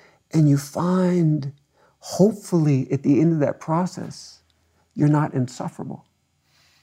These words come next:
That you actually have something to give and can be present, you know? So for all I've done, I appreciate. I don't look at it as much.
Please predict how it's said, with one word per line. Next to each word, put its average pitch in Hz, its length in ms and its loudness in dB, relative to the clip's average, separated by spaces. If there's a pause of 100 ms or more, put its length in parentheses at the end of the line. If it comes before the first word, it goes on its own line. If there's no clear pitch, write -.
(580)
That 143 180 -2
you - 100 -4
actually - 380 -2
have 147 220 2
something 143 680 0
to 147 80 -6
give 135 560 0
and 123 120 -6
can 123 140 -4
be 127 140 -2
present, 147 520 -8
you 135 80 -2
know? 143 260 0 (1500)
So - 240 -6
for - 140 -10
all 196 260 -2
I've 190 180 0
done, 175 420 -2 (380)
I 127 160 -4
appreciate. 202 800 0 (840)
I 139 100 4
don't 139 200 2
look 147 220 2
at 190 80 4
it 196 240 2
as 151 280 -2
much. 202 340 -2